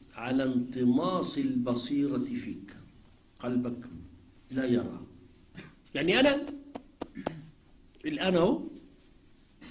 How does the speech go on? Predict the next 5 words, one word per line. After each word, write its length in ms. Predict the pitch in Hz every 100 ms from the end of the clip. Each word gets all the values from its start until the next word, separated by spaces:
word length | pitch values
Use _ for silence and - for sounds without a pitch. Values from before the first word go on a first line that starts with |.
| - - - 285
أسعى 1040 | 294 262 - 233 196 220 277 277 277 277 277
وراء 520 | 175 185 190 220 220
المال، 720 | 202 196 208 208 - - - - - - - - - - 170
والمال 560 | 156 147 147 147 160
مضمون، 520 | 165 165 185 185 -